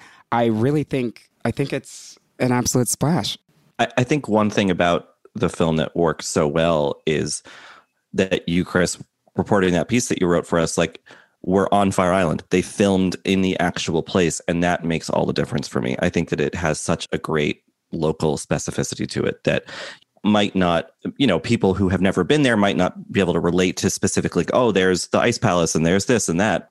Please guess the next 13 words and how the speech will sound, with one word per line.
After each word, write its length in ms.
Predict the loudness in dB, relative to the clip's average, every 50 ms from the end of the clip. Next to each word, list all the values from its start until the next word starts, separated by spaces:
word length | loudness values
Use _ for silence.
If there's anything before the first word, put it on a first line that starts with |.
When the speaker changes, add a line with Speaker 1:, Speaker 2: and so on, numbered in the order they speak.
| _ 0
Speaker 2:
But 240 | 0 0 0 -2 -6 _ _ _ _ _
I 80 | -2 0
think 180 | 2 2 2
it 80 | 2 0
draws 300 | 2 2 2 2 0 0 0
any 220 | 2 2 2 2 2
viewer 300 | 2 2 2 2 2 2
in 340 | 2 2 2 2 0 0
because 560 | 0 -2 -4 -4 -4 0 0 2 2 0 -2 -2 -2
it 120 | 0 0 0
is 220 | 0 -2 -2 0
really, 260 | 0 0 2 2 0
like, 240 | 0 0 -2 -4 -2